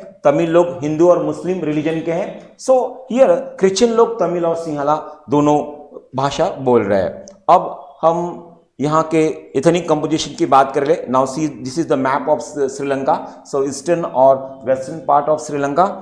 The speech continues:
Okay, so this is the map of Sri Lanka। Moving ahead, now we'll discuss about the new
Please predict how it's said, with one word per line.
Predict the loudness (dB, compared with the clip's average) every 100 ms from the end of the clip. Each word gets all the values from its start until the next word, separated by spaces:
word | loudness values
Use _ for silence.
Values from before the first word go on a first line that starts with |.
| -16 -6 -2
Okay, | 0 -2 -4 -16 -10
so | 0 2 2 -2 -8 -10
this | -8 -4
is | -2
the | 0
map | 0 -2
of | -4
Sri | -6 -6
Lanka। | -4 -4 -6 -8 -20 _ _ _ _ -4
Moving | -2 0 0
ahead, | 0 0 -2 -6 -6
now | -2 0
we'll | 0 -2
discuss | -4 -4 -4 -6 -8 -4
about | 0 2 2 0
the | 0 0 -2 -14 -20 _ _ _ _
new | -6 -2 -2